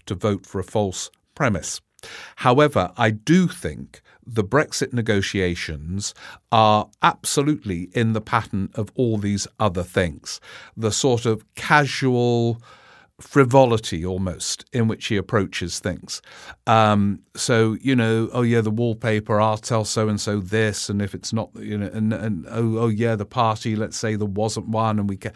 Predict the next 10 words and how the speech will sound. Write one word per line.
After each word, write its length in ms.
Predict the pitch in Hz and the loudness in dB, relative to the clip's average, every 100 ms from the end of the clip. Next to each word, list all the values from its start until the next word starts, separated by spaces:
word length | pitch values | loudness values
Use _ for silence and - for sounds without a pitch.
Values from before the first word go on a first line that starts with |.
| - - - - | -14 -20 -8 2
there 180 | 120 | 4
is 160 | 131 120 | 4 2
a 60 | 113 | -2
sort 220 | - 113 | -2 -4
of 80 | - | 0
casual 360 | 147 135 120 | 2 2 0
frivolity, 540 | - 104 104 92 - - | -6 -2 -2 -2 -6 -4
as 340 | 139 160 156 | 2 2 2
there 260 | - 151 143 | 0 0 0
was, 460 | 117 82 - - | -2 -4 -6 -14